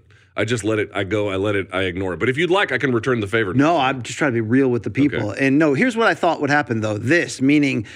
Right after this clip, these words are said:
Speaker 2: look, Bobby Green is not easy to, to be in there against. You're gonna get hit. The, the style he puts out there, which is so risky, also allows him to beat people to the punch. And if they are not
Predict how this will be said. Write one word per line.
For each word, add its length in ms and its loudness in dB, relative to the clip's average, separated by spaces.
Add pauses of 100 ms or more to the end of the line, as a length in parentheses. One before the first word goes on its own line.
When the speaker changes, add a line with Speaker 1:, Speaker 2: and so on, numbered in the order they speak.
(460)
Speaker 2:
look, 200 0
Bobby 240 2
Green 220 2
is 100 -4
not 220 0
easy 420 0
to, 260 -2
to 120 -2
be 160 4
in 100 0
there 120 0
against. 280 -2
You're 100 4
gonna 180 2
get 160 2
hit. 360 0
The, 200 0
the 100 0
style 440 0
he 380 -2 (520)
puts 220 0
out 200 0
there, 120 2
which 180 -2
is 160 -2
so 360 0
risky, 680 -2 (240)
also 380 2
allows 420 0
him 140 2
to 80 0
beat 320 0
people 280 0
to 40 2
the 80 -2
punch. 320 -2
And 100 2
if 120 -6
they 140 2
are 100 2
not 380 0